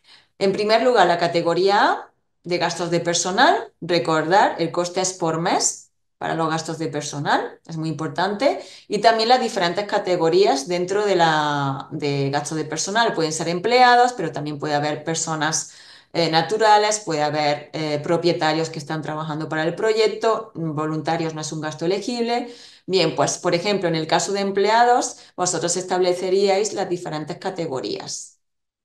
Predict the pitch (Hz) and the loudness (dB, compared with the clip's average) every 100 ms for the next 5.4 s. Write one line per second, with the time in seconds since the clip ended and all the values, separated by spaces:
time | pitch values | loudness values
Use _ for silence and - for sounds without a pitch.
0 | _ - 156 156 220 240 - - 190 202 | _ -10 -4 0 -2 -2 -12 -4 2 2
1 | 240 233 233 226 220 214 220 226 214 208 | 2 -2 2 2 2 0 -4 -4 -4 -4
2 | 208 233 240 240 190 175 190 190 - 202 | -2 -2 -2 -2 -2 0 0 -2 -4 0
3 | 196 190 202 208 240 277 - 190 165 151 | 2 0 -2 -4 -2 -4 -2 0 0 0
4 | 175 180 202 196 - 175 208 202 165 143 | -2 -2 -2 -4 -8 -8 -6 -4 -4 -6
5 | 135 - - | -8 -10 -20